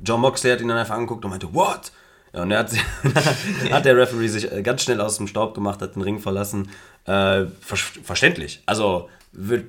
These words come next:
John Moxley mit so einem Stacheldraht-Baseballschläger vor mir stehen, da <laughs> würd ich, würd ich auch rennen, glaub ich. Ähm,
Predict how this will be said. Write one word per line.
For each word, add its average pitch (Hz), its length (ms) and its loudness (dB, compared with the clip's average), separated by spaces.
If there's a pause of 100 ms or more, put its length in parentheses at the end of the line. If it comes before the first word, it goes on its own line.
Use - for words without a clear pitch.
John 127 160 4
Moxley 127 420 4
mit 123 140 0
so 107 80 -4
einem 101 80 -2
Stacheldraht-Baseballschläger 110 1040 0
vor 151 140 6
mir 131 100 4
stehen, 113 300 2
da 90 180 0
<laughs> - 80 -10
würd 139 540 0
ich, 127 100 -10 (260)
würd 127 140 6
ich 143 80 6
auch 147 160 8
rennen, 151 180 10
glaub 104 240 4
ich. 104 180 -4 (460)
Ähm, 120 540 4